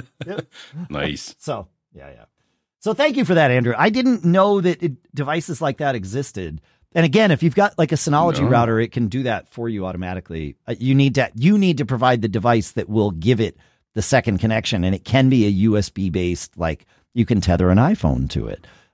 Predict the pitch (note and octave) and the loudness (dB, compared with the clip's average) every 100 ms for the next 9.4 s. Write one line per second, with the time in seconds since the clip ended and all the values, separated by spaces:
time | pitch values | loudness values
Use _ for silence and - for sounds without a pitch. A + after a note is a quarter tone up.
0 | _ A1+ - G1+ G1+ - _ - - C2 | _ -8 -6 -10 -12 -16 _ -10 -6 -4
1 | - E2 B1 - - - D#2+ - - F#2 | -4 -4 -6 -8 -10 -12 -16 -18 -2 2
2 | D2 C#2+ C#2+ - D#2+ - - _ _ _ | 2 0 -2 0 -2 -2 -12 _ _ _
3 | _ - D2+ D2+ D#2 F#2+ G2 G2 B2 D2+ | _ -2 0 0 -2 -4 -2 0 0 0
4 | C#2+ - - E2 D#2+ _ F2+ F2+ - G2 | -6 -10 -2 -2 -2 _ -2 0 0 2
5 | G2 B2+ A2 - F#3+ F#2 A#2+ C#3 D#2 C2+ | 2 2 -2 -4 -4 0 2 2 0 -2
6 | - - - - B3+ E4+ - - B2 - | -6 -10 -12 -2 0 0 -2 -4 -8 -2
7 | G3 - A#3 G#3 G#2+ - - C#3+ G3 E3 | 0 2 2 2 0 -2 -4 -2 0 0
8 | D#2+ - _ _ G#2+ D#2 - _ - D2 | 0 -6 _ _ -6 -6 -8 _ -16 -14
9 | D2 C#2 - | -12 -16 -16